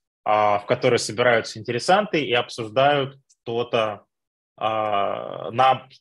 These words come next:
подходящих для этого площад-, площадках. И вот, а, эту, этот подход к таксономии мы с вами сегодня разберем. Хотя, повторюсь, есть разные, и выбор того, а,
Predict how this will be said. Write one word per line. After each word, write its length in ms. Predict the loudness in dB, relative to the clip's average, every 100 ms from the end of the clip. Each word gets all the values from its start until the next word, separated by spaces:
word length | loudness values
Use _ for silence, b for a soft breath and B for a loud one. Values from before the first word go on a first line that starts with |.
| _ _ -8
подходящих 760 | -2 -2 2 0 0 -6 -4
для 180 | -2 -2
этого 220 | -4 -10
площад-, 580 | -6 -6 -4 0 0 -2 _ _ -8
площадках. 720 | -6 -4 -4 -4 -10 -20 _ _ _ _ _ _ _ _
И 80 | -12 0
вот, 300 | 2 2 -2 -2
а, 280 | 2 4 4
эту, 560 | 2 2 2 2 0 -6 -4
этот 280 | -2 0
подход 340 | 0 0 -2 -4
к 20 |
таксономии 600 | -8 -2 -2 0 -2 -2
мы 160 | -2 -4
с 120 | -2
вами 220 | -2 -2
сегодня 680 | -8 -10 -4 -4 -2 -4 -4 -6
разберем. 560 | -6 0 2 2 0 b b _ -4
Хотя, 240 | 2 2
повторюсь, 580 | 2 0 2 2 2 -4
есть 220 | -10 -4
разные, 600 | 0 2 0 -4 -6 -8
и 140 | -8 -4
выбор 340 | -2 0 -2
того, 680 | 0 -4 0 2 4 4 2
а, 340 | 0 2 0